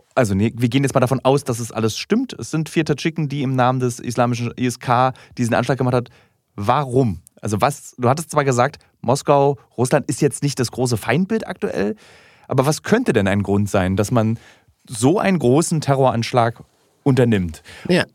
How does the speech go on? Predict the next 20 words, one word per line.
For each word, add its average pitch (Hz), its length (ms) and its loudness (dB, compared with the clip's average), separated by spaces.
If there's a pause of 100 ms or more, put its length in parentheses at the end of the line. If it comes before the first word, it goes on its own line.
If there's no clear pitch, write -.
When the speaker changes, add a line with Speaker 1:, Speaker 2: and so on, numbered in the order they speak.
Speaker 2:
Moskau 113 960 0
ist, - 640 -2 (480)
also 104 340 2
wenn 147 160 2
wir 170 80 2
davon 107 280 0
ausgehen, 90 440 0
es - 140 -6
hat 87 160 -2
alles 92 280 0
so 92 140 0
stattgefunden, 82 1160 -4
wie 90 640 -2 (160)
es 80 460 -4
dargestellt 76 600 -4
wird - 200 -8 (120)
im 90 100 -4
Moment. 85 400 -2 (460)
Moskau 110 880 0
ist - 680 -6